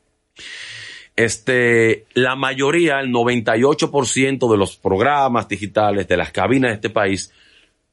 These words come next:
como estas, son cabinas de entrevistar personas,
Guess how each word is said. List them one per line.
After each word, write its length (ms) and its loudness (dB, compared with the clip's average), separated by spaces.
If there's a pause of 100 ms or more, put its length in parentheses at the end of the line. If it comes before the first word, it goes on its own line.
(320)
como 300 4
estas, 520 -2
son 300 -2
cabinas 840 -2
de 260 0
entrevistar 920 -2
personas, 800 0